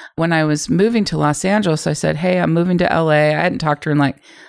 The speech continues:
I think five years at that point. And I said, "Hey, I'm moving to L A. I'm gonna go into comedy. I've got these scripts. I'm gonna go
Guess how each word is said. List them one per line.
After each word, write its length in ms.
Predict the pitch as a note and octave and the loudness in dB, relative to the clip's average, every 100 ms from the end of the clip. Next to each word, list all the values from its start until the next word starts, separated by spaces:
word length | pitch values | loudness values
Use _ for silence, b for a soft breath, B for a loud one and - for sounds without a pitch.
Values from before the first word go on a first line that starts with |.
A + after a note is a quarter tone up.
| B | B
I 120 | - | -4
think 340 | D3+ D#3 D3 - | -2 0 -2 -2
five 300 | D3 D#3 D#3+ | 0 0 0
years 200 | C#3 C3+ | 0 -2
at 100 | C3 | -2
that 220 | D3+ - | -4 0
point. 340 | - C3+ C#3 - b b b b b | 0 2 0 -6 b b b b b
And 300 | D#3+ D3+ D3+ | 0 2 2
I 80 | D3 | 0
said, 280 | - D#3+ D3+ | 0 -2 0
"Hey, 160 | F3 | 0
I'm 100 | E3+ E3 | 2 2
moving 220 | D#3+ D#3+ | 2 0
to 140 | D#3 | 0
L 200 | C#3+ D3 | 0 2
A. 200 | E3 E3 | 2 2
I'm 100 | D#3+ | 2
gonna 140 | C#3+ C#3 | 0 0
go 160 | D3 | 0
into 160 | C#3 C#3+ | 0 -2
comedy. 520 | - D#3+ D#3 D#3 D#3 | -2 0 0 0 2
I've 100 | C#3 | 0
got 180 | C#3 C3+ | 0 -2
these 180 | C3 - | -2 -4
scripts. 560 | - - E3 D#3 - | -4 -2 0 0 -2
I'm 120 | C#3 C#3 | 0 2
gonna 160 | C3 | 0
go 400 | C3 C3+ C3+ C3+ | 0 2 2 0